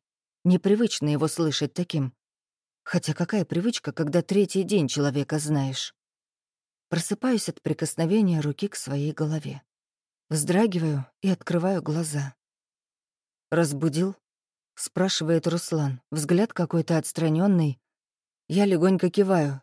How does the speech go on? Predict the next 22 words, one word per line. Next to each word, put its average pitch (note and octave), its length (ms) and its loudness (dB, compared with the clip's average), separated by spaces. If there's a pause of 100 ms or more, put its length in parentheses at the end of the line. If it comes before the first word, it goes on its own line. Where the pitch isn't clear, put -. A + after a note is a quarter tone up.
стараясь G#3 560 4
голову F#3 400 4
излишне E3+ 500 -2
не E3 120 2
взбалтывать. D#3+ 800 -2 (1080)
«Тебе E3 280 2
пора D#3 260 4
просыпаться. D3+ 840 -4 (220)
Надо F#3 240 4
немного F3+ 440 4
поесть». F3+ 540 -2 (600)
«Который F3+ 540 -6
час?» - 540 -4 (680)
Сглатываю. C#3+ 800 0 (440)
Горло E3+ 400 4
словно D#3+ 420 4
не E3 120 6
моё, E3+ 360 4
а C#3+ 100 2
из D3 160 0
бумаги E3+ 440 2
сделанное. C#3+ 680 0